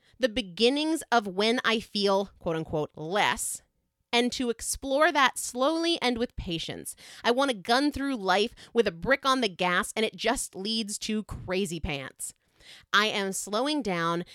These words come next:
and trying on the shoes of a more exploratory me. I will keep you posted on what this brings, but for now,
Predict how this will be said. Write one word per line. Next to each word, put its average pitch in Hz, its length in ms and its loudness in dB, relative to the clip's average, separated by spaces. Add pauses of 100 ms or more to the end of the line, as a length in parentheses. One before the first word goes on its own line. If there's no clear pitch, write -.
(120)
and 190 180 -2
trying 254 540 0
on 214 240 0
the 202 80 0
shoes 185 580 -2
of 185 120 -2
a 180 80 2
more 185 500 2
exploratory 170 920 -2
me. 151 240 -2
I 123 120 -2
will 170 120 0
keep - 300 -10
you 320 80 -2
posted 240 400 -2
on 233 140 -2
what 180 180 -2
this 208 160 -6
brings, 160 400 -4
but - 240 0
for - 180 -4
now, 160 500 0